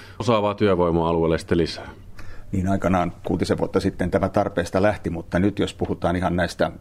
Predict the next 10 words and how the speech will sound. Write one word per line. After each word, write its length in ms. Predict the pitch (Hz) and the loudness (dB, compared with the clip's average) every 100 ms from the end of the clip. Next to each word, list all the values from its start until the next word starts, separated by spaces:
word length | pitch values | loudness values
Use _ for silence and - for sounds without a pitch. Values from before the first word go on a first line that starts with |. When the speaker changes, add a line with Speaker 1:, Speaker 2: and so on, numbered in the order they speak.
| - | -2
Speaker 2:
avainluvuista 720 | 104 92 - 90 78 - - | 2 2 0 -4 -6 -8 -2
kohta, 320 | 95 87 87 | -2 0 -2
niin 160 | 85 90 | -2 -2
ilmeisesti 500 | 90 85 90 90 - | -2 -2 -4 -6 -4
tämä 240 | 92 92 | 0 0
on 80 | 85 | 0
kyllä 200 | 98 98 | 2 4
jo 100 | 101 | 4
osoittautunut 760 | 98 - - 85 85 90 - - - - | 2 -2 -4 -4 -6 -8 -12 -16 -18 -4
hyvin 300 | 98 92 - | 0 0 -2